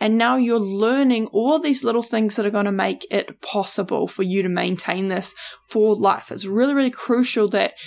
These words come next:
you build these habits off that knowledge base. And then the fourth stage is building your consistency. And this is where something like period cravings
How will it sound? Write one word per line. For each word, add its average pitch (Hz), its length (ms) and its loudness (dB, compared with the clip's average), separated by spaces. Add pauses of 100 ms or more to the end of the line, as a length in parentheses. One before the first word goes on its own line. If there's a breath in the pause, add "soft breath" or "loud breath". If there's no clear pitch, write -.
(220 loud breath)
you 196 220 0 (100)
build 220 300 2
these 208 220 -2
habits - 500 -4
off 196 240 -6
that 208 180 -2
knowledge 190 420 -2
base. - 420 -2 (1080 loud breath)
And 226 140 2
then 247 80 4
the 214 80 0
fourth 320 300 0
stage 214 540 0
is 220 180 2
building 214 300 2
your 202 120 -4
consistency. 226 840 -4 (240 loud breath)
And 247 220 4
this 320 140 -2
is 302 100 -4
where 269 180 2
something 247 500 0
like 214 380 -2
period 277 440 0
cravings 190 580 -2